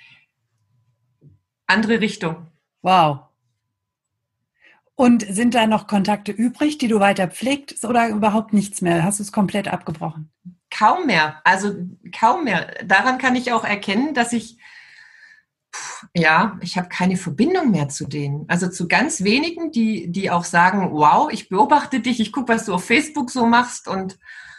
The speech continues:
Speaker 1: aber ganz wenige sind das. Die meisten, die kamen, glaub ich, damit nicht wirklich zurecht. Und ich hab, hab viel Herz, äh,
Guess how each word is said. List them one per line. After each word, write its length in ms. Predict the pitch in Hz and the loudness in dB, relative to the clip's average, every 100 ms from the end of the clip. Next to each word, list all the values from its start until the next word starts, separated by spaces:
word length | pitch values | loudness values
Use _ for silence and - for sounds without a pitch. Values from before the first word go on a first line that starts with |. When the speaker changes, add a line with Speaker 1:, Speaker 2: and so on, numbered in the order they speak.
| - - | -14 -4
Speaker 1:
aber 220 | 180 180 | 0 2
ganz 340 | 175 220 294 | 2 0 -2
wenige 380 | 214 226 240 190 | 0 2 2 0
sind 260 | 170 165 165 | -2 -4 -6
das. 140 | 165 | -8
Die 100 | 180 | -2
meisten, 680 | 170 156 - - 285 262 - - | 0 0 -2 -4 -4 -4 -6 -4
die 140 | 226 | -4
kamen, 540 | - 165 165 226 269 247 | -2 0 2 0 -2 -6
glaub 180 | 196 202 | -6 -6
ich, 120 | 214 | -2
damit 540 | 196 214 214 - - | 2 2 0 -10 -10
nicht 360 | - 196 233 247 | 0 2 2 2
wirklich 360 | 240 247 254 - | -4 -4 -8 -8
zurecht. 360 | 190 180 190 | -2 -2 -2
Und 100 | 185 | -2
ich 160 | 175 185 | 0 0
hab, 220 | 175 - _ - - - _ | -2 -4 _ -20 -20 -20 _
hab 220 | 170 175 - - - | -6 -6 -16 -20 -16
viel 280 | 175 294 285 | -4 2 4
Herz, 380 | 226 - - - | 4 2 -4 -6
äh, 340 | - 170 160 | 0 2 2